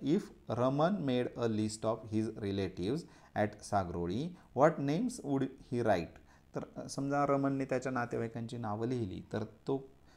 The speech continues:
त्या यादीमध्ये कोणती कोणती नावं लिहिल, ती नावं सर्व तुम्ही लिहून काढायची आहेत. ठीक आहे, राहिलेली प्रश्न आपण पुढच्या सेशनमध्ये पाहणार आहोत. या ठिकाणी आपण पत्र, अ, शिकलोय. तर तुम्ही याचा प्रथ-, सर्वप्रथम पत्र एकदा वाचा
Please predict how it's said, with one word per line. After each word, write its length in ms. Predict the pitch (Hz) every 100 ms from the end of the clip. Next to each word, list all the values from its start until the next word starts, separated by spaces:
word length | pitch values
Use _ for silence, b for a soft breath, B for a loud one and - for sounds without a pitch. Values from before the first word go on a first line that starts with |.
| b -
त्या 100 | 135
यादीमध्ये 500 | 123 120 120 123 139
कोणती 320 | 156 156 160
कोणती 260 | 151 143
नावं 280 | 135 127 123
लिहिल, 420 | 117 113 113 113 B - -
ती 80 | 127
नावं 280 | 120 107 107
सर्व 340 | - 101 98
तुम्ही 300 | 101 95 98
लिहून 220 | 92 90
काढायची 400 | 90 87 80 -
आहेत. 220 | 104 80 - b b b -
ठीक 100 | 180
आहे, 60 | 143
राहिलेली 360 | 110 117 117
प्रश्न 340 | 117 110 - 104
आपण 220 | 123 220
पुढच्या 600 | - - - 110 117 123
सेशनमध्ये 600 | - 101 - 98 95 110
पाहणार 380 | - 82 90 98
आहोत. 180 | 82 82 B B B -
या 60 | 107
ठिकाणी 360 | 110 107 107
आपण 400 | 107 110 107 107
पत्र, 460 | 107 104 - 104 107 - -
अ, 40 | 98 95
शिकलोय. 440 | 95 107 - 107 156 - B B -
तर 80 | 110
तुम्ही 280 | 113 110 113
याचा 260 | 107 110
प्रथ-, 380 | 107 - 107 107
सर्वप्रथम 600 | 104 110 107 107 107 110
पत्र 300 | 110 107 110
एकदा 360 | 107 110 123 - 107
वाचा 520 | 101 95 - 120